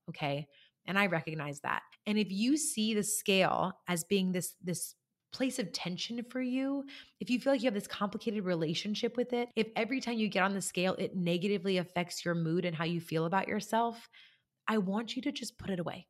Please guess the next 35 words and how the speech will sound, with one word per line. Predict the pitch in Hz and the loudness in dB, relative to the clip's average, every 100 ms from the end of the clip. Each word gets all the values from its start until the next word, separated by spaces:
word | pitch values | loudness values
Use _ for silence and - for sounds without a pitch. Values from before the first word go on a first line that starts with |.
| _ _ _ _ _ | _ _ _ _ _
I | - | -2
want | 208 | -2
you | 185 | 0
to | |
just | 185 | -2
hide | - 190 | -2 -2
it | |
in | 226 | 0
the | |
back | 220 220 | -2 -2
of | 220 | -4
your | |
closet | 226 - 185 190 185 - _ | -6 0 0 2 -2 -4 _
because | 208 180 | -4 -2
there | 214 | 0
are | 185 - | -2 -2
other | 202 208 214 220 233 | 0 2 2 2 0
ways | 202 185 185 | 2 2 2
to | - | -2
measure | 175 170 170 170 - 143 - 208 - _ _ _ | -2 0 0 0 -2 -4 -2 -4 -8 _ _ _
success | - - 202 - - 247 185 190 - - - | -8 -6 -6 -6 2 6 6 4 -4 -8 -4
in | 196 | 0
your | 190 170 | 2 2
health | 170 - 208 170 190 - - | 0 6 6 6 2 -8 -6
and | 175 170 | -4 2
wellness | 185 240 208 139 147 - - _ - - | 2 2 2 -2 -4 -10 -12 _ -20 -8
that | 196 | -4
have | 190 | -2
nothing | 180 190 185 185 190 202 185 | 0 0 2 0 0 -2 0
to | 202 | -2
do | 160 170 - 139 - - _ | 0 -2 -2 -4 -8 -18 _
with | 160 156 | -4 -4
the | 156 | -4
scale, | - - - - - - | -6 -6 -6 -6 -8 -12
okay? | 170 - 151 156 | -10 -2 -2 -2